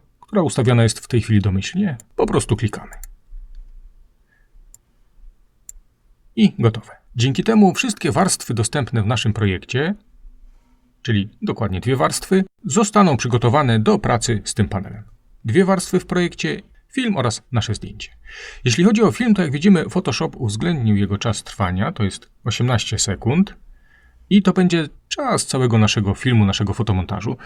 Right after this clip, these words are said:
Natomiast czas trwania warstwy ze zdjęciem jest nieco krótszy,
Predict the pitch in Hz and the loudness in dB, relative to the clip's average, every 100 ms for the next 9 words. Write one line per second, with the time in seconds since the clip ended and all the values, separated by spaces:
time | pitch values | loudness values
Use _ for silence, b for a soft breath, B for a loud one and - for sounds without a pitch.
0 | B B B 120 139 120 - - 135 117 | B B B -2 0 0 -2 -2 0 0
1 | - - 131 113 104 110 - 123 117 139 | -6 0 2 2 2 -2 0 -2 0 0
2 | 202 196 202 226 214 - - 127 110 104 | 4 4 4 -2 -2 -6 -2 -2 0 -2
3 | - - - 131 | -4 -6 -4 -2